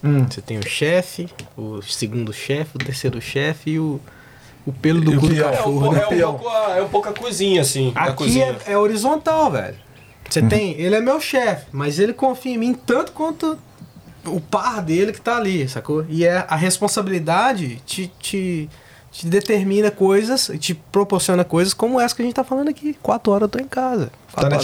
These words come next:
Speaker 1: descrição do
Speaker 2: tarde.
Speaker 1: seu trabalho que você tem que fazer,
Speaker 2: Você
Speaker 1: se você
Speaker 2: acabou
Speaker 1: fizer,
Speaker 2: de
Speaker 1: né?
Speaker 2: fazer, fez bem.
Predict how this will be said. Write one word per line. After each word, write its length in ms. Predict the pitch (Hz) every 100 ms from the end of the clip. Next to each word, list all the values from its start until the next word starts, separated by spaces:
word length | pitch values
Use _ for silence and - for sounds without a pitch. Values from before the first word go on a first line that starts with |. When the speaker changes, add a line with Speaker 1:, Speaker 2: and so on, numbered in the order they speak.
| 147
Speaker 1:
descrição 180 | 143 -
do 40 |
Speaker 2:
tarde. 120 | 156
Speaker 1:
seu 100 | 156
trabalho 360 | 165 165 139 139
que 60 | 135
você 80 |
tem 60 | 143
que 40 | 131
fazer, 260 | 151 143
Speaker 2:
Você 40 | -
Speaker 1:
se 60 |
você 60 | 180
Speaker 2:
acabou 220 | 320 160
Speaker 1:
fizer, 120 | 285 -
Speaker 2:
de 60 |
Speaker 1:
né? 60 | 269
Speaker 2:
fazer, 340 | 226 247 294
fez 260 | - 233 175
bem. 420 | 151 180 233 302